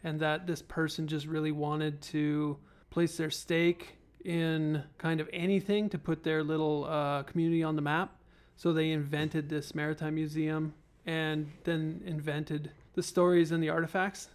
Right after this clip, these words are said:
just so they could sort of feel, uh, grounded, 'cause the prairies, you don't know, you, you can feel a little isolated or a little out, out to sea.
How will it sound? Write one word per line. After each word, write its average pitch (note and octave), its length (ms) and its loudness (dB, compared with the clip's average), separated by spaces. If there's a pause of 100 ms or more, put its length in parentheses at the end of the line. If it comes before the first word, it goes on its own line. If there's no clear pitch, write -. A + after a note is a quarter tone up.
(120)
just - 260 4
so E3 180 6
they D#3+ 160 4
could D3+ 240 -4
sort D3+ 280 -2
of D3 140 -2
feel, D3+ 600 0 (120)
uh, E3 200 -6
grounded, E3+ 600 2 (160)
'cause D#3 180 -4
the E3 100 0
prairies, D#3 400 0
you G#3 240 0
don't F3+ 120 6
know, E3+ 100 6
you, E3 160 2 (120)
you G3 200 0
can F3 160 0
feel F3+ 180 4
a D#3+ 80 4
little D#3+ 220 2
isolated F3 680 6
or D3+ 80 2
a D3+ 60 2
little D#3 320 2
out, D#3+ 320 -4 (260)
out D#3+ 200 -6
to - 40 -16
sea. F3 380 -2